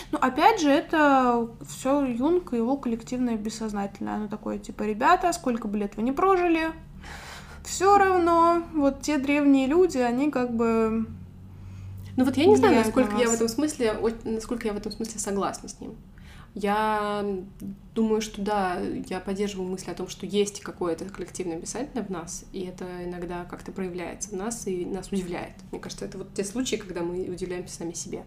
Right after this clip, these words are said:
Speaker 1: Мгм.
Speaker 2: Но мне кажется, что это какие-то, это может работать как-то иначе. То есть я не могу сказать, что все эти сказки мне кажутся вот прям сто процентов сейчас полезными. Мне кажется, интересно через них, а, как-то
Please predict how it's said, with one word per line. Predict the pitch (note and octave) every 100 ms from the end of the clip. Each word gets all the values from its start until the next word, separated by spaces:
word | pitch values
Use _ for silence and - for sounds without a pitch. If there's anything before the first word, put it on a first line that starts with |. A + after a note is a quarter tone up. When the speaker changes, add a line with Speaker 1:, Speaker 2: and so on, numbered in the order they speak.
| -
Speaker 1:
Мгм. | C4 A#3 G#3 G#3 G#3+ - -
Speaker 2:
Но | A3 G3+
мне | G3+
кажется, | A3+ D#4+ -
что | - C#4+
это | C4+
какие-то, | C4+ B3+ - B3+ B3 A#3+ A3+ A3+ - - - - -
это | A3
может | A3 A3
работать | G#3+ G#3+ A#3+ A3+ -
как-то | G3 - - G3+
иначе. | A3 G#3 F#3+ - - -
То | -
есть | G3 -
я | G#3+
не | A3+
могу | B3 C4+
сказать, | - B3+ G#3+ C4 F#4+
что | - -
все | G#3+ - A3+ A3
эти | G#3+
сказки | - - F#3 C4+ - - A3+ G#3
мне | F#3 F#3 G3+
кажутся | G3 G3 G3 G3 - - F#3 F3
вот | E3
прям | - E3
сто | -
процентов | F3 F3 F#3+ G3+ -
сейчас | - E3+
полезными. | - D#3+ - - - - - -
Мне |
кажется, | B3+ D4 D4
интересно | C4+ D4+ G3 - F3
через | - F#3+
них, | G3 G3+ G3 -
а, | F#3 F3+ F3+ F3
как-то | F3 - -